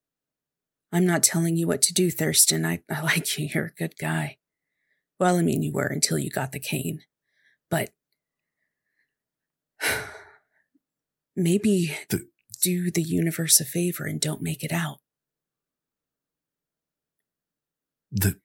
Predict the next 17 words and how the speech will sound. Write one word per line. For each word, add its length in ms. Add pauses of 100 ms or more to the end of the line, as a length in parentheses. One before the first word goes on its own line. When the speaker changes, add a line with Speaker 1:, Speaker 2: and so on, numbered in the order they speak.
Speaker 2:
the 100
cane? 480
What 140
do 100
you 80
mean? 260
I, 200 (500)
you're 120
speaking 400
cryptically. 560
I 260 (840)
don't 160
understand 420
what 100
you're 100
saying. 480
Speaker 1:
Uh, 240